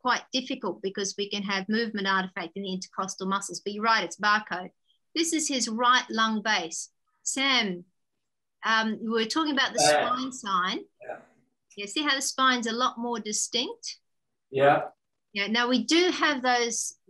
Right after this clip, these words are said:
Speaker 1: uh, B lines coming off the diaphragm. So that's actually where the lung tissue is. But this fellow has a small hemothorax.
Speaker 2: Nice, thank you.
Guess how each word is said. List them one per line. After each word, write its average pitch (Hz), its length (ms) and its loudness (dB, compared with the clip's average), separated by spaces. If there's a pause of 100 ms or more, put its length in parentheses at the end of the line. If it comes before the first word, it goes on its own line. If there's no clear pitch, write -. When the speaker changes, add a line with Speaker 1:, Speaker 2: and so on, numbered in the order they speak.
(220)
Speaker 1:
uh, 214 180 0
B 262 300 2
lines 226 400 2
coming 254 480 -2
off 226 240 -2
the 208 80 -6
diaphragm. 220 640 0
So 208 140 -4
that's 254 260 -4
actually 226 360 -4
where 220 140 -2
the 208 120 -4
lung 214 400 0
tissue 208 400 -2
is. 190 160 0
But 190 180 -10
this - 240 -6 (100)
fellow 220 360 -2
has 208 260 -4
a 190 60 -10
small 240 840 0 (400)
hemothorax. 202 1200 -4
Speaker 2:
Nice, 139 520 2
thank 147 200 -12
you. 131 160 -10